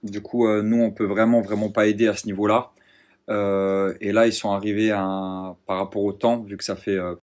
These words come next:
plus de dix jours. En fait, là, ils enlèvent toutes les pierres avec les machines. Ils cherchent plus à comprendre, bah, si, euh, s'il y a encore quelqu'un de vivant, malheureusement. C'est triste à dire, mais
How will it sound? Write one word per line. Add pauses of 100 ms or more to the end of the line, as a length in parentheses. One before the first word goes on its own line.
(120)
plus
de
dix
jours. (480)
En
fait,
là,
ils
enlèvent
toutes
les
pierres
avec
les
machines. (180)
Ils
cherchent
plus
à
comprendre,
bah,
si,
euh,
s'il
y
a
encore
quelqu'un
de
vivant,
malheureusement. (640)
C'est
triste
à
dire,
mais